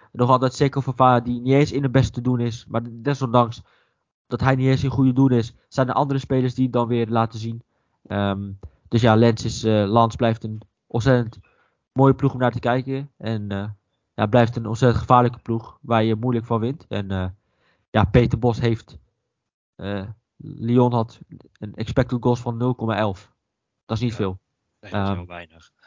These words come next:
Speaker 1: eh, ja, Lens is gewoon een ploeg dat ook best wel weinig doelpunten tegenkrijgt. Want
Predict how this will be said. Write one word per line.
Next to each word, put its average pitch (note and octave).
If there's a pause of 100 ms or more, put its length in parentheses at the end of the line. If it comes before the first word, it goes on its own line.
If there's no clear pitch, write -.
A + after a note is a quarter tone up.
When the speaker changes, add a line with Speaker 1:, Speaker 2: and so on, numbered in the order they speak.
(260)
Speaker 1:
eh, G2
ja, G#2
Lens A2+ (680)
is A#2
gewoon A2 (180)
een A#2
ploeg B2
dat A2
ook A#2+
best A#2+
wel B2
weinig A2+
doelpunten B2+
tegenkrijgt. G#2
Want G2